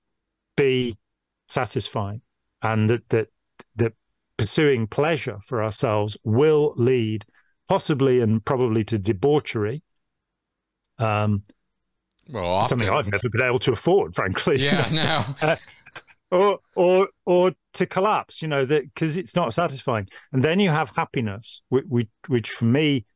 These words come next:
Speaker 1: very much derives from the sense that you've contributed something, the sense you've done something, the sense that somebody else has benefited from what you've done.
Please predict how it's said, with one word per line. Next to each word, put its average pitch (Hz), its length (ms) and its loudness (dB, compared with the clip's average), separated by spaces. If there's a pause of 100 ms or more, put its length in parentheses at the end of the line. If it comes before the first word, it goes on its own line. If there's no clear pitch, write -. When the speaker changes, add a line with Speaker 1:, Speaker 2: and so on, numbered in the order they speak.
(340)
Speaker 1:
very 139 280 0
much 127 240 -2
derives 117 440 0
from 117 320 -2 (220)
the 123 100 0
sense 143 420 0
that 139 140 -6
you've 123 220 0
contributed 120 680 -2
something, 110 300 -2
the 123 60 -10
sense 127 380 -2
you've 117 260 -4
done 123 280 0
something, 107 420 -4
the 110 80 -4
sense 135 360 -2
that 120 180 -2 (260)
somebody 170 540 2
else 139 340 -2
has 113 140 -6
benefited 117 800 -4 (200)
from 113 180 0
what 110 240 0
you've 107 200 -6
done. 113 320 0